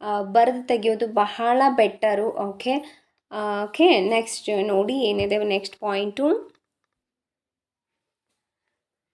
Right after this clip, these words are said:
ಭಾರತದಿಂದ ಮೊದಲು ಹೊರ ಹೋದವರು ಯಾರು ಅಂತಂದ್ರೆ ಡಚ್ಚರು,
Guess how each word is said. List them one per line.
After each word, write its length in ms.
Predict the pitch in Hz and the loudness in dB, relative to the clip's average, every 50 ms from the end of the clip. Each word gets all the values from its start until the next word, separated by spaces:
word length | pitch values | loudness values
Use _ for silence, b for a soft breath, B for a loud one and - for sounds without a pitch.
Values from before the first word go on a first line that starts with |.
| _ _ _ _ _ _ _ _ _ _ _ _ _ _ _ _ _ _ _ _ - | _ _ _ _ _ _ _ _ _ _ _ _ _ _ _ _ _ _ _ _ -14
ಭಾರತದಿಂದ 800 | 208 226 220 - 240 277 294 294 285 294 277 240 240 240 226 226 220 220 220 220 214 - - _ _ _ _ _ _ _ _ _ _ _ - | -8 -6 -6 -4 -2 0 0 0 2 2 0 2 0 0 0 0 -2 -2 -2 -2 -6 -8 -12 _ _ _ _ _ _ _ _ _ _ _ -10
ಮೊದಲು 580 | 226 226 226 233 240 240 226 285 294 302 320 302 | -6 -2 0 2 2 4 6 6 6 8 6 4
ಹೊರ 220 | 302 254 240 233 247 | 2 2 0 0 0
ಹೋದವರು 560 | 247 - 233 226 220 214 226 220 214 220 220 | 0 2 0 2 2 2 0 0 0 0 0
ಯಾರು 400 | 214 214 208 202 202 202 202 202 | 0 0 0 0 0 0 0 0
ಅಂತಂದ್ರೆ 380 | 190 196 196 202 208 233 262 | 0 0 -2 -2 -2 -2 -2
ಡಚ್ಚರು, 640 | 262 233 220 208 202 196 202 - - 208 220 277 330 | -2 0 2 2 2 0 -2 -6 -4 -4 -2 0 -2